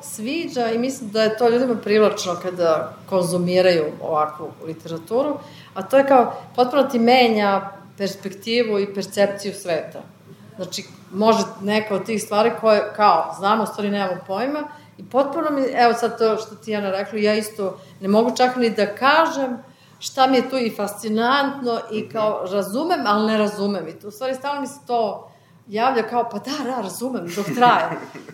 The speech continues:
Speaker 1: I onda ne razumem. Jer ja isto ne raspolažem
Speaker 2: <laughs> To je naj-,
Speaker 1: zapravo
Speaker 2: to je
Speaker 1: tim
Speaker 2: naj-, to je
Speaker 1: parametrima.
Speaker 2: najlepše zapravo.
Speaker 1: Da,
Speaker 2: Ti
Speaker 1: i onda mi uopšte mi
Speaker 2: momenti.
Speaker 1: to ne smeta. Ja
Speaker 2: Pa
Speaker 1: uživam,
Speaker 2: da,
Speaker 1: uopšte
Speaker 2: to
Speaker 1: mi
Speaker 2: je.
Speaker 1: ne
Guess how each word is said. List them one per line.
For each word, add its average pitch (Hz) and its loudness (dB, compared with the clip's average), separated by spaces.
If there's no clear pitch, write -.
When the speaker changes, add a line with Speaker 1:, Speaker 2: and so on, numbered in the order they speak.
Speaker 1:
I 214 0
onda 233 2
ne 254 4
razumem. 202 0
Jer 202 -2
ja 262 4
isto 294 -6
ne 285 -2
raspolažem 277 0
Speaker 2:
<laughs> - -
To 269 0
je 262 -2
naj-, 285 2
Speaker 1:
zapravo 294 -4
Speaker 2:
to 285 -4
je 151 -2
Speaker 1:
tim - -4
Speaker 2:
naj-, 131 -2
to 277 -4
je - -4
Speaker 1:
parametrima. 180 2
Speaker 2:
najlepše 139 -2
zapravo. 98 -10
Speaker 1:
Da, 247 4
Speaker 2:
Ti 214 -2
Speaker 1:
i 277 0
onda 381 0
mi 330 -2
uopšte 415 -4
mi - -4
Speaker 2:
momenti. - -6
Speaker 1:
to 415 -2
ne 311 -2
smeta. 285 -6
Ja 220 -2
Speaker 2:
Pa 240 -4
Speaker 1:
uživam, 277 -4
Speaker 2:
da, - -6
Speaker 1:
uopšte 233 -10
Speaker 2:
to 285 -8
Speaker 1:
mi 262 -8
Speaker 2:
je. 247 -6
Speaker 1:
ne 247 -4